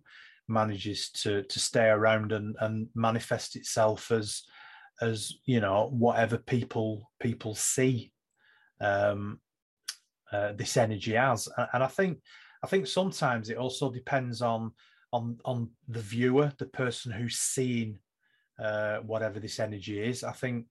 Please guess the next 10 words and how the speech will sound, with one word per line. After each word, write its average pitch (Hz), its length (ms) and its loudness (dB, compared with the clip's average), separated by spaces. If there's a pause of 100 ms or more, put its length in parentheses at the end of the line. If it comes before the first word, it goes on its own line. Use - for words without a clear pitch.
(120)
you 123 100 -4
know, 104 100 0
I 104 60 2
think 117 280 -6
we 117 120 0
all 113 200 2
interpret 107 580 -6
things 107 300 -8
slightly 107 380 0
different. 131 480 0